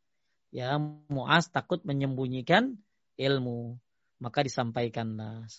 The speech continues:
Karena ini sebagai kabar gembira. Maka kita yang belajar, yang dengar begini, makin optimis. Makin rajin sholatnya. Makin bertauhid. Makin kencang puasanya.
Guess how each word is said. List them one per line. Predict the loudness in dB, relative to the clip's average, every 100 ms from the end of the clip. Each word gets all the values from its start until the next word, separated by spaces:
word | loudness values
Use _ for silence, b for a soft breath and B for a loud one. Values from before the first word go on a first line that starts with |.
| -4
Karena | -2 0
ini | 0 0
sebagai | -2 0 2 2
kabar | 0 4 4
gembira. | 6 4 2 -4 _ -20 _ -6 -4 -2 -4 -4
Maka | -6 2 6 6 4 -6 _ _ _ _ _ _
kita | -2 2 8
yang | 8 8 8
belajar, | 10 8 8 8 8
yang | 6 6
dengar | 6 6 4
begini, | 4 2 2 2 2
makin | 0 0 0
optimis. | 2 2 4 4 2 0 -2 -6 -14 -20 -20 _ _ _ _ _ _ _ _ _ _
Makin | 2 2 4 4 6
rajin | 2 2 2 0
sholatnya. | 0 -2 -2 -2 -4 -6 -6 -8 -12 _ _ 0
Makin | 6 6 4 4 6
bertauhid. | 6 2 2 2 2 0 -4 _ b b
Makin | -2 4 6 6 4 0 0 6 6 6 2
kencang | 2 2 4 2 2
puasanya. | 2 2 4 2 0 -2 -4